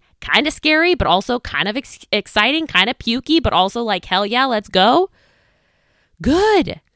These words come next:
Those are the things to lean into. Or does it feel like you're barely hanging on? You feel inadequate. You're questioning everything. Like your,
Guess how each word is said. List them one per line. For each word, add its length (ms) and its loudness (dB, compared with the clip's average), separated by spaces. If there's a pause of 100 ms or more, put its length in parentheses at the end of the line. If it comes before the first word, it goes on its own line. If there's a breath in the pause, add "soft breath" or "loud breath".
(340)
Those 300 0
are 80 2
the 120 -4
things 280 -6
to 100 -8
lean 180 -6
into. 380 -4 (340 loud breath)
Or 580 4 (500)
does 180 -2
it 140 -6
feel 500 2 (520)
like 280 0 (140)
you're 240 -6 (180)
barely 460 2
hanging 460 -2
on? 500 -4 (420)
You 80 -2
feel 380 -2
inadequate. 760 -2
You're 140 -6
questioning 800 0 (120)
everything. 720 -2 (760 soft breath)
Like 320 2
your, 200 -4